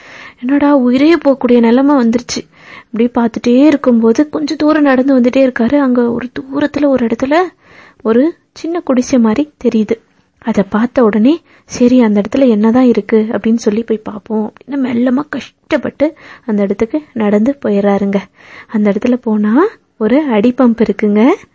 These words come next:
அதுக்கு பக்கத்தால ஒரு ஜக்குல தண்ணி இருக்கு. பார்க்கும்போது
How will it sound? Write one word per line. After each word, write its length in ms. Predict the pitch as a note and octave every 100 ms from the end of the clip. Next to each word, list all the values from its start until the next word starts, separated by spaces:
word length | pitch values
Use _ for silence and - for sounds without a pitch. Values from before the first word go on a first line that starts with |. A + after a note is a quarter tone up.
| _
அதுக்கு 260 | G#3 G3 - G#3
பக்கத்தால 600 | G3+ A#3+ A#3 G#3 G#3 D#4+ - _ _ _ _ _
ஒரு 280 | A3+ A3+ D#4+ - A3
ஜக்குல 440 | A3 - B3+ C4+ F4+
தண்ணி 340 | - G#3+ G#3 A3+
இருக்கு. 320 | G#3+ - F#3+ - _ _ _ _ - - _
பார்க்கும்போது 680 | C4+ B3+ - C4 G3+ B3+